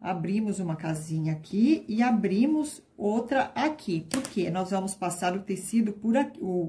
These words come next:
cordão por aqui também, tá bom? E vamos fazer o mesmo procedimento. Já deixei aqui a minha agulha presa,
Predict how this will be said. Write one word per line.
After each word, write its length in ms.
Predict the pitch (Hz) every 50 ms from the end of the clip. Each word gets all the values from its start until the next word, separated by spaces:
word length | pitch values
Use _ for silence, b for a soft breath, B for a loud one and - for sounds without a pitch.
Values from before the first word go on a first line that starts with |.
| - -
cordão 520 | - 202 185 180 170 196 208 233 269 -
por 260 | - - 240 262 311 320
aqui 260 | 302 311 - 233 233
também, 540 | 226 285 302 320 277 190 - - - - b b b b b b b b b b
tá 120 | - 175 160
bom? 300 | 151 160 185 226 262 240
E 160 | 226 262 254
vamos 340 | 240 247 254 294 320 - -
fazer 320 | 262 233 226 233 240 254
o 60 | 262
mesmo 320 | 226 226 220 233 233 262 -
procedimento. 640 | - 269 - - 285 294 320 285 226 175 165 -
Já 100 | - 202
deixei 360 | 202 220 226 220 - 202 196 185
aqui 180 | 180 - 196
a 40 | 180
minha 200 | 175 180 180 170
agulha 340 | 165 160 160 165 175 180 180
presa, 720 | 180 - 170 156 156 151 151 156 156 - 269 320 359 359